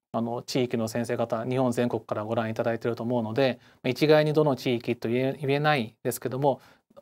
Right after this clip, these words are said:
いろいろな、あの、ところをお邪魔してますが、大体皆さんおっしゃるのは、現在の不登校率は三パーセント前後とか、あるいは三パーセントに向かってじわりじわりと増えてきてるっていう、そういうふうな、えー、経年変化をおっしゃる、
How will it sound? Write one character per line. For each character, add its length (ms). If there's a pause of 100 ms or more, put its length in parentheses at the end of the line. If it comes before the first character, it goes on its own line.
(320)
い 40
ろ 120
い 20
ろ 80
な、 260
あ 60
の、 100
と 120
こ 80
ろ 60
を 20
お 60
邪 180
魔 120
し 60
て 80
ま 120
す 120
が、 260
大 260
体 140
皆 180
さ 120
ん 80
お 20
っ 40
し 120
ゃ 40
る 60
の 120
は、 260 (300)
現 320
在 160
の 100
不 140
登 200
校 120
率 220
は 160
三 220
パ 160
ー 40
セ 100
ン 60
ト 120
前 160
後 160
と 120
か、 260 (360)
あ 80
る 80
い 60
は 80
三 240
パ 140
ー 40
セ 120
ン 60
ト 80
に 80
向 100
か 100
っ 40
て 160
じ 100
わ 100
り 120
じ 100
わ 100
り 100
と 100
増 140
え 60
て 120
き 80
て 100
る 60
っ 60
て 60 (580)
い 60
う、 20
そ 120
う 40
い 20
う 20
ふ 100
う 20
な、 240 (200)
え 60
ー、 40
経 180
年 160
変 200
化 100
を 60
お 40
っ 20
し 140
ゃ 40
る、 220